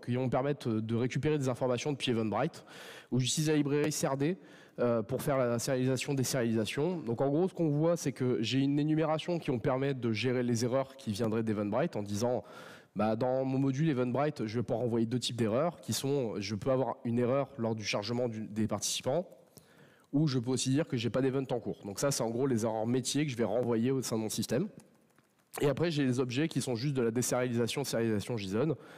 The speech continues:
de ce qui vient d'Eventbrite, où en gros, je vais avoir des réponses pour des events, des réponses pour des attendees, et c'est juste de la désérialisation. C'est juste de la structuration des objets qui vont être envoyés.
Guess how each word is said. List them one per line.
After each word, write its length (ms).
de 80
ce 80
qui 80
vient 140
d'Eventbrite, 640
où 60
en 100
gros, 340
je 100
vais 80
avoir 220
des 80
réponses 420
pour 160
des 220
events, 320
des 160
réponses 320
pour 140
des 140
attendees, 640
et 160
c'est 300
juste 240
de 60
la 60
désérialisation. 640
C'est 140
juste 280
de 60
la 100
structuration 680
des 240
objets 260
qui 140
vont 100
être 160
envoyés. 240